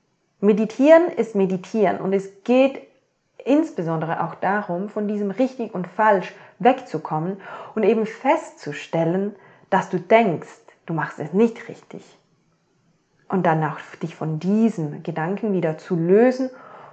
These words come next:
und in die Ruhe zu kommen. Und ich habe, ähm, noch ein Interview vorbereitet für dich. Das ist mit der lieben Stefanie.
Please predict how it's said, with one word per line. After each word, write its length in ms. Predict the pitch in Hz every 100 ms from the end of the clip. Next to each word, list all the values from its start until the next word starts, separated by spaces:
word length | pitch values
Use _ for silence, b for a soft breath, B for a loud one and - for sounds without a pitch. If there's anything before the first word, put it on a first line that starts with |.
| B
und 180 | 269 277
in 120 | 311
die 80 | 294
Ruhe 360 | 285 208 160 151
zu 140 | -
kommen. 460 | - 127 135 143 -
Und 280 | - 220 226 - - _ _ _ _ _ _ - B B B B B B _
ich 160 | 240 240
habe, 520 | 269 269 247 240 -
ähm, 560 | 220 220 220 220 214 220 -
noch 240 | 208 214
ein 220 | 214 202 - - _
Interview 400 | 269 359 277 196
vorbereitet 680 | 170 185 170 160 156 160 196
für 140 | -
dich. 320 | 214 247 277 -
Das 140 | 208
ist 180 | 226 -
mit 140 | 185
der 80 | 180
lieben 300 | 175 233 208
Stefanie. 800 | - - 269 277 170 156 196